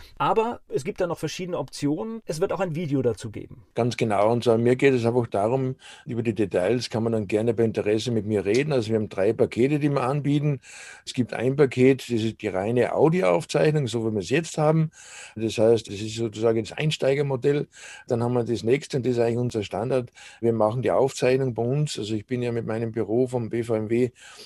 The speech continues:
Speaker 2: am Rundfunkplatz in München. Da haben wir ein wunderschönes Kaminzimmer, da wird aufgezeichnet professionell. Und das heißt, zum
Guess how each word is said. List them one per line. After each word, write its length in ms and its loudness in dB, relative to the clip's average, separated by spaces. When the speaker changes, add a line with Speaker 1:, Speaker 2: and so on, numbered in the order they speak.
Speaker 2:
am 140 -6
Rundfunkplatz 880 -2
in 120 -4
München. 440 -2
Da 80 -8
haben 80 -4
wir 60 2
ein 60 0
wunderschönes 520 0
Kaminzimmer, 640 0
da 120 2
wird 160 2
aufgezeichnet 720 2
professionell. 800 0
Und 200 2
das 140 0
heißt, 340 4
zum 440 0